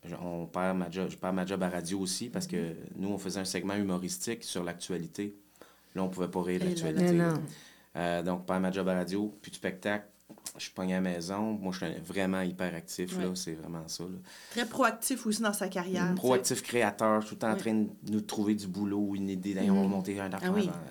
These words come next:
Speaker 2: La journée du lancement de son album, à l'époque, il est en train de, de me parler du prochain, puis je suis comme, « Hey, on vient de l'avoir. Peux-tu
Speaker 1: Comme le
Speaker 2: comme le vivre,
Speaker 1: <laughs>
Speaker 2: celui-là ? »
Speaker 1: Ouais.
Speaker 2: Tu sais,
Speaker 1: Comme
Speaker 2: mais il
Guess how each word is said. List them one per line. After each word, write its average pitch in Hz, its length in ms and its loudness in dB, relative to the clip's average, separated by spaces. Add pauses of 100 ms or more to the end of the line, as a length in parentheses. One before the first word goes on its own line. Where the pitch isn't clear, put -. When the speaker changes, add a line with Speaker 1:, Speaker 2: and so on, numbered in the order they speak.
(360)
Speaker 2:
La 226 40 4
journée 220 260 6
du 220 120 2
lancement 214 340 4
de 226 160 4
son 196 220 0
album, 185 360 2
à - 100 0
l'époque, 202 600 0
il 208 60 2
est 202 100 4
en 202 80 4
train 226 160 2
de, 220 100 4
de 196 280 2
me 185 80 -2
parler 202 440 2
du 190 240 -8
prochain, 185 360 0
puis 214 120 2
je - 40 -14
suis - 20 -6
comme, « 180 160 -2 (600)
Hey, 226 100 0
on 180 120 2
vient 196 220 2
de 226 100 4
l'avoir. 190 720 6
Peux-tu 190 120 -8
Speaker 1:
Comme 240 160 8
le - 80 8
Speaker 2:
comme 220 180 8
le 220 120 10
vivre, 240 420 10
Speaker 1:
<laughs> - 40 10
Speaker 2:
celui-là ? » 233 560 10
Speaker 1:
Ouais. 202 60 2
Speaker 2:
Tu - 80 0
sais, - 40 8
Speaker 1:
Comme - 140 10
Speaker 2:
mais 135 80 12
il - 20 10